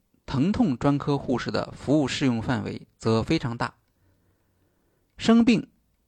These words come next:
手术似乎总是同疼痛联系在一起。传统医疗通常将疼痛视为治疗过程中不可避免的一个部分。邵逸夫医院从建院开始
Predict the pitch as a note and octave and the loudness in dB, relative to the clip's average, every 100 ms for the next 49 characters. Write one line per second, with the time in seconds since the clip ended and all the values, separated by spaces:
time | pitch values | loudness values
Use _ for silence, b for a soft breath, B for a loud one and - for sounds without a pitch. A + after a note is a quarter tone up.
0 | _ - A#2+ G#2+ - G3+ - _ _ _ | _ 0 2 2 0 0 -2 _ _ _
1 | _ - - E3 F#3 F3+ F3+ C3 A2 D3 | _ -12 -4 0 0 -2 -2 -4 -4 -4
2 | C3 C#3+ - B2 D#3 A3 B2+ _ - A2+ | -4 -4 -6 -6 -2 -2 -2 _ -4 -2
3 | B2 - B2 A2+ A2 - - _ _ _ | -2 -2 -4 -2 -4 -8 -12 _ _ _
4 | _ _ _ _ _ _ _ _ _ _ | _ _ _ _ _ _ _ _ _ _
5 | _ _ - F#3 B3 D3+ C3+ C#3 A#2+ B2 | _ _ 2 4 4 2 0 2 2 0
6 | - - G3 F#3 E3+ E3+ E3+ - - B2 | -6 0 2 2 0 0 -2 -4 -4 -4
7 | D#3 A3 - _ _ _ - F3 C3+ C3 | -2 -6 -6 _ _ _ -4 0 2 2
8 | C3 - D#3+ B2+ C3 B2+ B2 A#2+ C3 C3 | 0 0 4 4 2 -2 -4 -2 -2 -2
9 | - _ _ - - A2 - F#3+ A#2+ B2 | -8 _ _ -6 -2 -2 -2 -2 -2 -6
10 | A#2+ - - C3+ E3+ - B2 - - _ | -10 -12 -4 -2 0 0 -2 -4 -14 _
11 | _ _ _ _ _ _ _ _ _ _ | _ _ _ _ _ _ _ _ _ _
12 | _ _ _ _ _ _ _ _ _ - | _ _ _ _ _ _ _ _ _ 4
13 | B3 A#3+ A#3 B3 A3 A3 D3+ - D3 F3 | 6 6 6 2 2 2 0 0 0 2
14 | - G3 G3+ D#3+ - E3 D#3+ - | 2 2 2 0 -2 -2 -2 -10